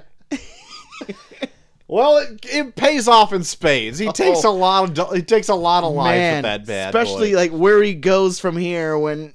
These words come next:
Speaker 1: he
Speaker 2: Mm-hmm.
Speaker 1: fucking, he first he gets revenge on the fucking devil biker gang.
Speaker 2: Yep.
Speaker 1: Jesus Christ, that might be my favorite part of the whole movie.
Speaker 2: My favorite part of the movie is a little bit later, but I'll let you
Speaker 1: Okay.
Speaker 2: continue with
Speaker 1: Well,
Speaker 2: this.
Speaker 1: he, yeah, he, well, he fucking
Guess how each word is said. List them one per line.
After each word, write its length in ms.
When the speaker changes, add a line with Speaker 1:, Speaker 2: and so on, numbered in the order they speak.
Speaker 1:
he 220
Speaker 2:
Mm-hmm. 100
Speaker 1:
fucking, 480
he 260
first 340
he 40
gets 240
revenge 380
on 200
the 140
fucking 420
devil 360
biker 420
gang. 540
Speaker 2:
Yep. 260
Speaker 1:
Jesus 640
Christ, 600
that 180
might 160
be 80
my 180
favorite 480
part 200
of 80
the 100
whole 160
movie. 680
Speaker 2:
My 300
favorite 320
part 220
of 40
the 80
movie 140
is 60
a 40
little 200
bit 140
later, 280
but 80
I'll 80
let 140
you 60
Speaker 1:
Okay. 180
Speaker 2:
continue 340
with 140
Speaker 1:
Well, 240
Speaker 2:
this. 300
Speaker 1:
he, 80
yeah, 200
he, 100
well, 220
he 80
fucking 540